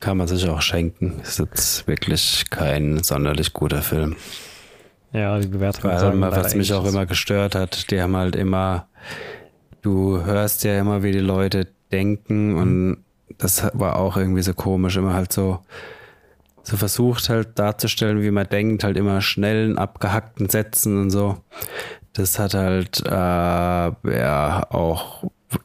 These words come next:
Speaker 1: auf Dauer war es ein bisschen nervig dann. Also, ja, der Film hat, sagen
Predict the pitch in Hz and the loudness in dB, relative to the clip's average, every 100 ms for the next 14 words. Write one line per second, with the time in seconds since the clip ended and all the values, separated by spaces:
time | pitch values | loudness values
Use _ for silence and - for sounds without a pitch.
0 | _ - 98 101 - 104 101 92 90 90 | _ -2 -2 -2 0 0 2 0 0 0
1 | 87 - 85 82 85 - 87 - 85 82 | 0 0 0 2 0 0 -4 -2 0 0
2 | 87 - - - - - _ _ _ - | -4 -10 -20 -20 -20 -20 _ _ _ -20
3 | - _ - - _ - - - - - | -20 _ -20 -20 _ -20 -20 -20 -14 -14
4 | - - - - 104 92 90 90 87 87 | -12 -14 -12 -4 0 2 4 2 2 2
5 | 87 87 87 - - - 110 - 110 104 | 2 2 0 -4 -4 0 0 0 0 2
6 | 107 95 101 95 - - - - - - | 2 0 -2 -2 -2 -2 -2 -6 -12 -16
7 | - _ _ 220 294 - - 110 98 | -18 _ _ -12 -12 -14 -4 0 2